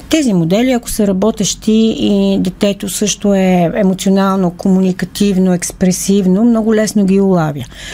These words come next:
И до тук нищо лошо, защото в крайна сметка е хубаво, а, детето, което възпитаваме, или младия човек да е пробиван и да, да успява, за да има добър с-, начин на живот.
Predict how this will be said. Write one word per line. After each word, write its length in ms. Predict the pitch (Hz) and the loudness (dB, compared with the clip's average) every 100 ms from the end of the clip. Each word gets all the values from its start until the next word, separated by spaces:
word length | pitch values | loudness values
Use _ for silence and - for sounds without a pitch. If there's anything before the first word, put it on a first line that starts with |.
| - | -4
И 80 | 277 | -2
до 80 | 254 | -2
тук 240 | - 302 | -2 -2
нищо 280 | 320 311 339 | -2 0 0
лошо, 380 | 330 311 - 165 | 2 2 0 -4
защото 360 | 156 - 175 190 | -4 -4 -4 -4
в 40 | |
крайна 300 | - 208 202 | -2 -2 -2
сметка 380 | 180 160 156 196 | -2 -2 -2 -4
е 40 | |
хубаво, 400 | 180 180 185 196 175 - - - - - | -2 0 0 0 -2 -12 -16 -14 -14 -6
а, 360 | - 175 180 175 | -2 0 0 0
детето, 340 | 160 180 185 185 | -2 -2 -4 -2
което 280 | 190 185 | -2 -2
възпитаваме, 580 | 175 175 175 175 170 180 | -2 -2 -4 -2 2 2
или 100 | 165 | 2
младия 300 | 165 160 160 | 2 0 -2
човек 280 | 156 165 175 | -2 0 0
да 100 | 185 | 0
е 40 | 185 | 0
пробиван 560 | 190 180 165 160 170 | 0 0 0 0 0
и 100 | 180 | 0
да, 300 | 185 196 196 | 0 0 -2
да 200 | 175 185 | 0 0
успява, 640 | 185 - - 202 196 190 | 0 -4 -2 0 0 0
за 120 | 185 185 | -2 0
да 80 | 185 | 0
има 260 | 185 190 185 - - - | 2 0 -4 -12 -14 -2
добър 400 | 196 185 196 196 | 0 2 0 -2
с-, 160 | - - | -4 -2
начин 440 | 190 175 175 190 | 0 0 0 0
на 100 | 196 | 2
живот. 320 | 170 180 208 | 0 0 0